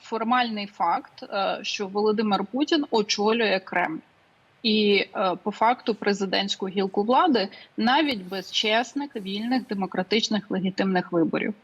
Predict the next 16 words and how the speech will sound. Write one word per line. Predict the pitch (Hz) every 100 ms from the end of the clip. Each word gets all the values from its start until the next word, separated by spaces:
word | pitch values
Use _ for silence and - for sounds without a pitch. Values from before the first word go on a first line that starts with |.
| - - -
Тобто | 247 208 196
ця | 202 247
влада | 254 311 302
є | 247 247
привласненою. | 277 247 240 247 190 - - - - 180
Ви | 247
праві, | - 285 269 330
що | - 240
в |
двадцятому | 202 214 - 269 277 240
році | 240 302 330 - 247 - - -
було | 220 233
змінено | 226 226 254 269 233 214
Конституцію | 214 285 262 - 233 202 196 202 202 196
через | - 285 226
референдум, | 220 208 202 185 160 - - - 254